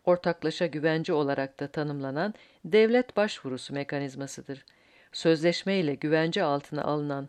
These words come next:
hak ve özgürlüklerin korunmasından her sözleşmeci devlet tek tek sorumlu tutulmuştur. Her sözleşmeci devlet, diğer sözleşmeci devletlerin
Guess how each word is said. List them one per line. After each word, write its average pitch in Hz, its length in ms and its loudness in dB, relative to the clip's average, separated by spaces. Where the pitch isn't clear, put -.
hak - 320 -2
ve 151 80 0
özgürlüklerin 147 720 -2
korunmasından 147 920 -4
her 262 240 4
sözleşmeci 143 1000 -4
devlet 170 600 0
tek - 260 -2
tek 160 200 -2
sorumlu 147 400 -4
tutulmuştur. 135 760 -10
Her 190 220 4
sözleşmeci 143 880 -2
devlet, 156 440 2
diğer 208 320 2
sözleşmeci 151 840 -2
devletlerin 143 720 -2